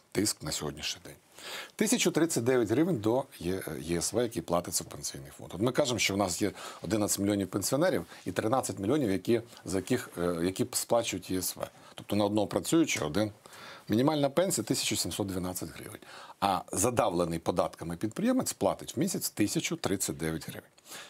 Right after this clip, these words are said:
Після цього жахливого рішення, яке прийнято Верховною Радою України, за яке пан Юрчишин не голосував, тому що він за підвищення, але не таке. А яке? Розумієте, от у нас ніколи не буде жодного підвищення, тому що всі «за»,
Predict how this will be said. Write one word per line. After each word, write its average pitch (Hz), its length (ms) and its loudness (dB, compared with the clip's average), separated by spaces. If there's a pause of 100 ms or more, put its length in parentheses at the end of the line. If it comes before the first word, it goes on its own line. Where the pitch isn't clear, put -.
(140)
Після 226 240 4
цього 175 220 4
жахливого 135 500 4
рішення, 104 400 2
яке 104 260 0 (340)
прийнято 98 500 0 (220)
Верховною 95 420 0
Радою 92 240 2
України, 82 340 -2
за 78 140 -6
яке - 180 -2
пан 95 220 -4
Юрчишин 82 460 -4
не 82 100 0
голосував, - 580 -8 (540)
тому - 100 0
що 87 120 4
він 90 140 0
за 92 100 4
підвищення, 90 600 0 (640)
але 92 120 2
не 131 120 0
таке. 113 380 -8
А - 100 -4
яке? 196 340 0 (320)
Розумієте, 120 420 0
от 82 120 -6
у - 40 -2
нас 113 180 2
ніколи 120 340 2
не 85 100 -2
буде 80 200 -4
жодного 82 380 0
підвищення, 92 520 0
тому 95 160 -2
що - 120 -4
всі - 220 0
«за», 175 260 4